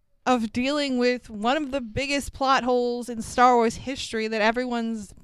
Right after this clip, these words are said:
bitched about at one time or another, that, like, "Oh, well, they made this Death Star, but it's, you know, it's supposed to be this big planet killer, but it's just so easy to destroy it." Da, da, da, da.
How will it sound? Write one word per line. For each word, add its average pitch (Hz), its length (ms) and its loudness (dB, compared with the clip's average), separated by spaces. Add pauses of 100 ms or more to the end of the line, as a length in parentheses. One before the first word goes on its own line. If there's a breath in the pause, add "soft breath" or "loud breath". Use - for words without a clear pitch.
(140)
bitched 226 300 -2
about 202 580 0
at 220 140 -6
one 226 240 0
time 226 340 -2
or 208 60 -6
another, 214 420 0
that, 208 160 -6
like, 220 280 0 (280 loud breath)
"Oh, 254 320 2
well, 285 240 0
they 269 120 2
made 320 220 0
this 269 220 -4
Death 285 220 0
Star, 208 300 -2
but 208 160 2
it's, - 360 -6
you 262 120 -4
know, 226 140 2
it's 220 100 -4
supposed 349 220 2
to - 60 -16
be 285 100 -4
this 247 180 -2
big 262 220 -4
planet 262 400 -2
killer, 202 260 -2
but 214 160 0
it's 214 140 -2
just 240 160 -2
so 247 240 8
easy 262 240 2
to 220 100 4
destroy 233 540 2
it." 190 100 -4
Da, 214 80 -10
da, 226 180 -10
da, 226 60 -6
da. 262 200 2